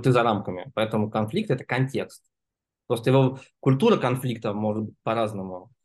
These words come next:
э, э, по-, по-разному, э, м, э, быть реализована, да, у, у разных сторон. Кто-то может там друг другу морду бить,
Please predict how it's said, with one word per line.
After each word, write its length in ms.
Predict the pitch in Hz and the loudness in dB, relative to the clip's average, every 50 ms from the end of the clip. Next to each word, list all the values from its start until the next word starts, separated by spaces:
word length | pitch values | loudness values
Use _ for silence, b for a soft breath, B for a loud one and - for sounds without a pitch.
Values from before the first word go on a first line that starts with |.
| _ | _
э, 40 | 101 | -6
э, 300 | 101 98 98 - 110 104 98 | -6 -6 -4 -2 -2 -2 0
по-, 140 | 110 113 113 | 0 0 0
по-разному, 960 | 120 113 117 117 110 107 110 101 104 101 101 101 101 - 107 104 98 98 98 - | 2 2 2 2 2 0 -2 -2 -2 -2 -4 -4 -6 -6 -6 -8 -8 -10 -12 -12
э, 40 | 107 | -12
м, 160 | 101 101 98 98 | -10 -8 -6 -4
э, 280 | 98 98 98 104 - - | -2 -2 -2 -2 -4 -6
быть 360 | 120 113 110 123 113 - - | -6 -2 0 0 0 0 2
реализована, 720 | 113 117 113 127 117 131 117 107 98 95 92 90 87 90 - _ _ _ _ _ _ | 2 4 4 4 6 6 4 4 2 -2 -6 -8 -10 -12 -14 _ _ _ _ _ _
да, 400 | 101 95 107 120 135 127 117 - | -4 -2 2 2 2 2 2 0
у, 340 | 113 107 110 117 120 120 113 113 113 | -2 -6 -6 -6 -6 -6 -8 -6 -2
у 120 | - 120 110 | 0 2 4
разных 300 | 120 113 104 107 104 - | 4 4 4 2 -2 -2
сторон. 360 | - 113 104 104 92 87 - | 0 0 2 2 0 -2 -2
Кто-то 220 | - 143 135 123 | -4 -4 -2 -2
может 260 | 113 113 113 113 110 | 0 0 0 0 0
там 160 | 110 101 101 98 | -2 -6 -4 -4
друг 140 | 113 113 | -4 -4
другу 160 | 110 107 107 107 | -2 -2 -2 0
морду 340 | 117 156 175 156 131 117 | 2 2 2 0 -4 -6
бить, 200 | 113 113 104 - | -6 -8 -10 -12